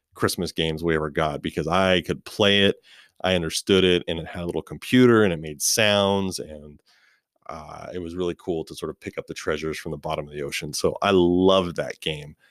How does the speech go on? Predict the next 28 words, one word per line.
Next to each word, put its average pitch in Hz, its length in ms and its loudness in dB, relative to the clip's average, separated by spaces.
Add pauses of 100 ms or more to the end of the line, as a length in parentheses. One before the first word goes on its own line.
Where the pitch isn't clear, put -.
(340)
And, 78 460 -4
uh, 76 320 -10 (640)
I 85 60 4
suspect - 580 4
you 101 80 4
probably 113 300 4
couldn't 80 380 0
buy 85 260 4
it - 120 0
now 85 500 4 (480)
with 90 280 4
functioning 85 480 0
computers, 80 480 -2
but 104 140 2
maybe. 110 440 4
I - 60 -10
mean, 87 140 0
it 92 40 4
was 90 140 2
a, 85 160 2 (100)
I - 60 -12
think 120 80 -4
it 120 60 4
was 87 80 2
an 82 80 0
early 85 260 4
eighties 85 260 2
game. 78 380 -2